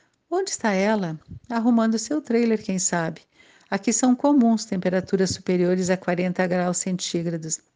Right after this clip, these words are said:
e são necessários retoques de última hora na maquiagem, do corpo desmanchado pelo suor. Se um cinto da dança que perce-, pertenceu ao avô da dançarina se partir no caminho até a arena,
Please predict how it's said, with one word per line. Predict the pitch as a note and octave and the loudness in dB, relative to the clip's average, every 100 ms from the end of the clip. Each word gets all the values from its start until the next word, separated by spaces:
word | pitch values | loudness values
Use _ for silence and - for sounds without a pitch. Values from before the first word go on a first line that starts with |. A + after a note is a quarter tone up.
| _ | _
e | F#3+ | -6
são | F#3 F#3+ | -2 -2
necessários | F3+ F3+ F#3+ - F#3+ G3 A3+ - - - _ | -2 0 -2 0 0 2 0 -4 -16 -20 _
retoques | C4 C4 A3+ G#3 G3 G3 F#3+ - _ _ _ _ _ - | -4 0 2 2 0 -4 -4 -8 _ _ _ _ _ -2
de | G#3 | 2
última | G3+ G#3 A3 G3+ | 2 -2 -2 2
hora | F#3 F#3+ | 2 2
na | F#3+ | 2
maquiagem, | G3 G3 A#3 G#3 F#3+ F3+ G3 F#3 - | 0 0 0 0 -2 -2 -4 -6 -10
do | F#3 G#3 | -2 -2
corpo | G#3 F#3 F#3+ | 0 0 -2
desmanchado | F3+ G3+ A3+ A#3 A#3 - F3 F3+ | 0 0 2 0 0 -2 -2 -2
pelo | F#3 F3+ | -4 -4
suor. | F3 F3+ C#3+ C3+ - _ _ _ _ _ - | -4 -6 -6 -8 -12 _ _ _ _ _ -10
Se | - | 0
um | D#4 | 2
cinto | - F#4 F4+ | 2 -2 0
da | B3+ G#3+ | 2 4
dança | F#3+ A3 B3 - G3+ E3+ _ _ _ _ _ _ - | 4 4 4 2 0 -4 _ _ _ _ _ _ -16
que | - G3 | -6 0
perce-, | F#3+ F3+ - - | 0 0 -4 -2
pertenceu | F#3+ F3 F#3 F#3 - F#3+ | -2 0 0 0 2 2
ao | F#3 E3+ | 4 2
avô | D#3+ F3+ F#3+ | 2 2 2
da | F3 | 2
dançarina | E3+ E3+ F3+ E3+ E3 D#3+ | 0 -4 -2 -2 -2 -4
se | - | -6
partir | - D#3 - F3 E3+ | -8 -8 -6 -4 -2
no | E3 C#3+ | -4 -6
caminho | - D#3+ F3+ A3 G#3+ F3 | -8 -4 0 2 0 -2
até | D#3+ - | -4 -4
a | E3 | -2
arena, | E3 G#3 A3+ G#3+ | 0 0 0 -2